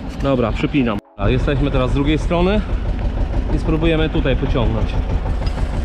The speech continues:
Szkoda trawy, że nie wykopałem, no ale trudno. Nic jej się nie będzie działo, podejrzewam. Na wiosnę ją przekopiemy i przesadzimy. Zaczyna padać.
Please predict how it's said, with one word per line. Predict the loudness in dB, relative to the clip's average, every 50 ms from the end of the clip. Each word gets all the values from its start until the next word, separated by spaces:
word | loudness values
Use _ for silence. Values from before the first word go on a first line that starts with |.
| -2 -2
Szkoda | -2 0 0 0 0
trawy, | 0 -2 -2 0 -2 -2
że | 0 0 0
nie | 0 0
wykopałem, | -2 -2 -2 -4 -2 -2 -2 -2 -2 -2 -2
no | -2 -2
ale | -2 -2
trudno. | -2 -2 -2 -2 -2 -2 -2 -4 -4 -4 -4 -4 -4 -4 -4 -4 -4 -4 -4 -4 -4 -4 -2 -2
Nic | 0 0 0 0
jej | -2 -2
się | -2 0
nie | 0 0 0 0
będzie | 0 0 0 0 -2 -2
działo, | -2 -2 -2 -2 -2 -2
podejrzewam. | -2 -2 -2 -2 -2 -2 -2 -2 -2 -2 -2 -2 -4 -4 -6 -6 -4 -6 -4 -4 -4 -4 -4 -4 -4 -4 -4 -4 -4 -4 -4 -4 -2 -4 -4 -2 -4 -4 -2 -2 -2
Na | -2 -2
wiosnę | 0 0 0 -2 -2 -2 -2
ją | -2 0 -2
przekopiemy | -2 -2 -2 -2 -2 -2 -2 -2 0 -2 -2 -2 -2 -4 -2 -2 -2 -2 -2 -2 -2 -2 -2 -2 -2 -2 -4 -2 -2 -4 -2 -2 -2
i | -2 -2
przesadzimy. | -2 -2 0 0 0 0 0 0 0 0 -2 -2 -2 -2 -2 -2 -2 -2 -2 -2 -2 -2 -2 -2 -2 0 -2 -2 0 -2 -2 -2 -2 -2 -2 -2 -2 -2 -2 -2 -2 0 -2 -2 -4 -6 -6 -6 -6 -6 -6 -4 -6 -4 -4 -4 -4 -2 -2 -2
Zaczyna | -2 -2 -2 -2 -2 -2
padać. | -2 -2 -2 -2 -4 -4 -6